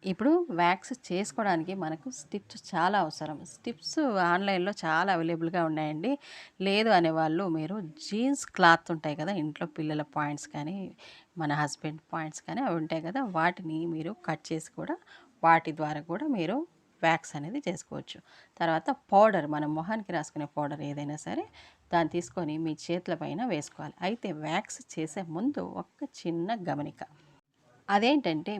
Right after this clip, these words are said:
మీ చేతులకి వ్యాక్స్ చేసేటప్పుడు చేతులకు కానీ కాళ్ళకు కానీ మీ చేతుల పైన ఎలాంటి క్రీమ్‌ని అప్లై చేసి ఉండకూడదు. అంటే, ఆ, ఏదైనా లోషన్ కానీ ఏదైనా ఆయిల్ కానీ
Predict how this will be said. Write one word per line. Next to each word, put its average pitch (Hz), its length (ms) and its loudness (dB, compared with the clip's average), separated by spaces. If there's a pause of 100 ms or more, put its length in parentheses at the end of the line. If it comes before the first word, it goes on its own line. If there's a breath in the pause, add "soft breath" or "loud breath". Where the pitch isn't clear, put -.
మీ 202 180 -2 (120)
చేతులకి 220 480 -4
వ్యాక్స్ 165 400 0
చేసేటప్పుడు 160 640 -2
చేతులకు 151 420 -4
కానీ 156 200 -4
కాళ్ళకు 147 400 2
కానీ - 240 -6 (500 loud breath)
మీ 214 180 0 (120)
చేతుల 196 340 0
పైన 151 320 -2 (200)
ఎలాంటి 202 520 -2
క్రీమ్‌ని 214 440 2 (120)
అప్లై 175 380 -2
చేసి 151 400 -4
ఉండకూడదు. 170 720 0 (220)
అంటే, 170 240 -2 (540 loud breath)
ఆ, 160 80 4 (140)
ఏదైనా 165 340 4
లోషన్ 175 500 0
కానీ 147 320 0 (280)
ఏదైనా 151 360 -2
ఆయిల్ 170 280 4
కానీ 156 320 -2